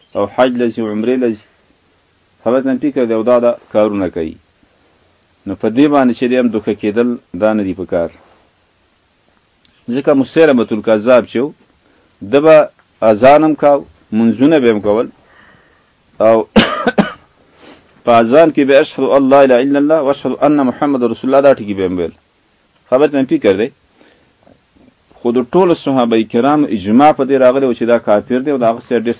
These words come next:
سخت جنګ وشو. ځکه دا ډېر قوي سړی و، څلوېښت زره مسلح خلک د ده سوسه وو. خبر ته مې فکر دی که نه؟ او بهرحال بیا مسلمانانو دوی په باغ کې یوه محاصره کړه، حدیقة الموت په نوم.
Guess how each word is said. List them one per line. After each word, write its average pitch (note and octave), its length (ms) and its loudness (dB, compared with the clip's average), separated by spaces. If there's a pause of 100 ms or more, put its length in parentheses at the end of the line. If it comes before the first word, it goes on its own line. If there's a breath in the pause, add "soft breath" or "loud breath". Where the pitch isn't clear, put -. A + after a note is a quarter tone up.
سخت C#3+ 180 -12 (280)
جنګ G2 300 -4
وشو. E2+ 280 -10 (840)
ځکه A#2+ 180 -4
دا C#3+ 140 4
ډېر C#3 140 0 (100)
قوي B2+ 240 -2
سړی D3 200 0
و، C#3 180 -4
څلوېښت B2 420 -2
زره C#3 160 0
مسلح A2+ 500 -2
خلک A2+ 200 -2
د F#2 120 -8
ده F#2 80 -16
سوسه F2 280 -10
وو. - 120 -18 (640)
خبر C3 160 0
ته C#3 100 -2
مې C3 100 -2
فکر C#3 200 0
دی F#2 180 -4
که G#2+ 120 -6
نه؟ - 100 -14 (1600 soft breath)
او G#2 120 0
بهرحال C#3 340 2
بیا C3 140 2
مسلمانانو B2 600 -2
دوی A#2+ 120 -2
په A2+ 180 0
باغ A#2 220 0
کې - 100 -8
یوه G#2+ 200 0
محاصره A2 440 -4
کړه، D3 260 -4
حدیقة A2+ 380 -4
الموت A2+ 380 -2
په A2 100 -6
نوم. C#3 140 -6